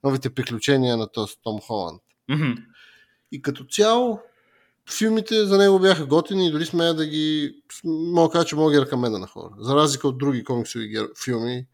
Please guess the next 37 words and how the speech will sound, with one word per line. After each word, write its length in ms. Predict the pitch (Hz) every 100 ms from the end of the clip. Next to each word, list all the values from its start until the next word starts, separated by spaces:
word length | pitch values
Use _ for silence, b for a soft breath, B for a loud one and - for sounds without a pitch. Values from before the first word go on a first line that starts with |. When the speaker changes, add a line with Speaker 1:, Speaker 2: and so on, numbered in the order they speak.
| b b b _ 123
Speaker 1:
и 100 | 113
неща, 440 | 113 - 143 139 _ _ _
които 180 | 123 117
не 140 | 113
бих 180 | 127 147
ги 100 | 131
рекомендал. 580 | 113 117 107 107 143 175 _ b b
Това 160 | - 220
би 120 | 202
го 140 | 185
рекомендал, 540 | 170 - 165 151 139 139
защото 320 | 135 156 139
е 40 | 113
свежо, 480 | - 165 156 160 147 B B
готино 480 | 113 160 165 156 147
е 100 | 147 B B B
и 140 | 196 190
е 200 | 190 180
хард-, 300 | - 185 - - _
не 60 | 233
знам, 160 | 214 147
може 160 | 151
би 100 | 143 127 _ _ _
хардуорминг, 560 | - 143 143 170 180 127
не 80 | 87
знам 220 | 98 104
как 180 | 98 98
мога 140 | 90
да 60 | -
кажа. 240 | 90 - - B
Speaker 2:
Да, 120 | 143
бе, 40 | 180
да. 60 |
Speaker 1:
Изглежда 380 | 196 233 208 185
Speaker 2:
Да. 60 | 160
Speaker 1:
готино 400 | 180 190 156 139
такова, 760 | - 151 160 160 147 139 123